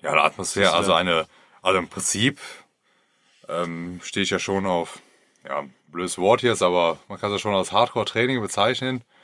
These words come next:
Speaker 1: Ne, Tage, an denen mal leichtes Training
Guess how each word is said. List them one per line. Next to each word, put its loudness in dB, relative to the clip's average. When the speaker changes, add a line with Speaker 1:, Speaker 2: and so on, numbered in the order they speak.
Speaker 1:
Ne, -8
Tage, 2
an -2
denen 0
mal 2
leichtes 2
Training -2